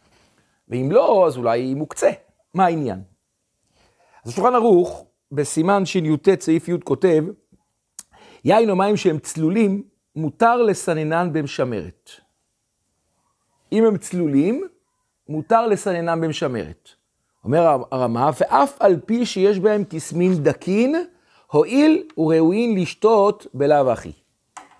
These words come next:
מה מדובר? מדובר על יין או מים שהם צלולים. ואנשים שותים את זה כך, אבל אני רוצה לשתות את זה בצורה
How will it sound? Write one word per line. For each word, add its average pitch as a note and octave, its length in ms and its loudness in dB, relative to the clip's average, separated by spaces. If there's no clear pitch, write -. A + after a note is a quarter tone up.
מה E3+ 120 0
מדובר? A2+ 360 -4
מדובר D#3 220 0
על E3 320 2
יין D#3 460 0
או C3 120 -10
מים D3 240 -4
שהם C3 200 -4
צלולים. A2 460 -6
ואנשים D#3+ 640 0
שותים G#3+ 380 -2
את F3 100 2
זה D3+ 80 -4
כך, - 440 -10
אבל G3+ 180 0
אני A#3+ 180 -2
רוצה C4+ 500 2
לשתות B3 360 -4
את G#3+ 120 -10
זה A#3 260 0
בצורה F#3+ 640 2